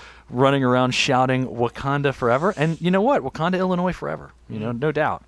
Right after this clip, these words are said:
Speaker 2: For
Speaker 1: Wakanda,
Speaker 2: sure.
Speaker 1: Illinois forever. Um, but people are also asking if there's any extra vibranium. Do you have any extra? Um, you know,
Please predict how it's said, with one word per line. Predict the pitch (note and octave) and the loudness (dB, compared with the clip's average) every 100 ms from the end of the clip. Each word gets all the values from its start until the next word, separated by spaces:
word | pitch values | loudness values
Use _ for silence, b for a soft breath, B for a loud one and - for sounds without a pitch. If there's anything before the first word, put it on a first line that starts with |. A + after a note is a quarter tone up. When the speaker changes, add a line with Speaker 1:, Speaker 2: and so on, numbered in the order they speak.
| b b - | b b -12
Speaker 2:
For | A#2 | -2
Speaker 1:
Wakanda, | C#3 C3+ | 0 2
Speaker 2:
sure. | D#3 | 2
Speaker 1:
Illinois | C3+ B2+ | 2 0
forever. | A#2+ A#2+ D2+ - b b b | -2 -2 -4 -14 b b b
Um, | G#2+ A2 | -4 -2
but | A2 | 0
people | C3+ C3+ B2+ | -2 -2 -2
are | |
also | A2+ A#2+ B2+ G#2 | 2 0 0 -2
asking | G#2+ A#2+ - A2+ | -2 -4 -6 -10
if | G#2 G#2 | -10 -10
there's | G2 G2 | -8 -8
any | F#2+ F#2 - | -10 -12 -8
extra | C3+ - F3+ | -8 -2 -2
vibranium. | F3+ F#3 F#3 F#3+ F#3+ F#3+ F#3+ - _ - | 0 0 0 -4 -4 -4 -6 -8 _ -20
Do | - | -10
you | F#2 F2 | -8 -8
have | F2+ A#2 | -6 -4
any | E3+ F3 | -2 -2
extra? | E3+ - E3+ E3+ - b b b b - | -4 -4 -4 -4 -6 b b b b -14
Um, | F#2 F2 E2+ E2 D#2+ | -12 -10 -10 -10 -10
you | G2+ | -10
know, | F2 E2 | -10 -12